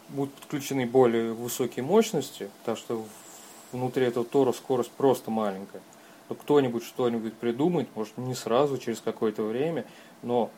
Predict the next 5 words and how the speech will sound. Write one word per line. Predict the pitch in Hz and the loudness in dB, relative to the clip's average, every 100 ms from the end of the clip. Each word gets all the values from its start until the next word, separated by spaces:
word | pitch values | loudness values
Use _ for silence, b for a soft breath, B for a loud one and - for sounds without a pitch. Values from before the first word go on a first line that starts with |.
| - - | -20 -20
все | - - | -12 -2
равно | 117 117 123 104 | 0 2 2 0
добьется | 107 113 113 104 - | 0 0 -2 -2 -8
того, | - 113 160 269 - - - - - - | -6 0 0 -2 -8 -20 -20 -20 -20 -20
что | - - 113 110 | -10 -4 -2 -2